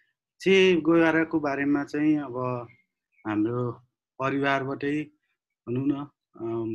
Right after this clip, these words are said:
बुवा, मेरो बुवा चाहिँ एकजना, उम्, त्यति बेलाको अब जनमोर्चाको कार्यकर्ता हुनुहुन्थ्यो। अनि त्यो हिसाबले उहाँ, हाम्रो घरमा पत्रिकाहरू आउँथ्यो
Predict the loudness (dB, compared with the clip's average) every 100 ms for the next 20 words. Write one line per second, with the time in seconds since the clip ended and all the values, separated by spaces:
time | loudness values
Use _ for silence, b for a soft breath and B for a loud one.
0 | -4 0 0 0 -2 -2 0 -2 2 2
1 | 2 -2 _ b b b _ _ -4 -2
2 | 0 0 -4 b b b _ _ -8 -6
3 | -8 -12 _ _ _ _ -10 -6 -2 0
4 | 0 0 -2 -2 -4 -4 -2 0 -2 -2
5 | -4 -6 -6 -8 -12 _ _ _ _ _
6 | -2 0 0 -4 -2 0 0 -4 -4 -4
7 | -6 -6 _ _ _ -12 -10 -4 -4 -2
8 | -2 0 0 -6 -10 B B B -2 0
9 | -2 -2 -4 -4 -2 -2 -2 -4 -4 -8